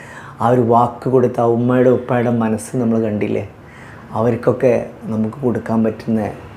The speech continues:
ഏറ്റവും വലിയ, ഈ ജീവിതത്തിൽ നൽകാൻ പറ്റുന്ന ഏറ്റവും വലിയൊരു സഹായമായിരിക്കും ആ മകനെ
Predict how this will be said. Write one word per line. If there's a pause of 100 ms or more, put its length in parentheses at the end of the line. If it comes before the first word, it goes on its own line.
(100)
ഏറ്റവും
വലിയ, (340)
ഈ
ജീവിതത്തിൽ (320)
നൽകാൻ
പറ്റുന്ന (280)
ഏറ്റവും
വലിയൊരു
സഹായമായിരിക്കും (600)
ആ (200)
മകനെ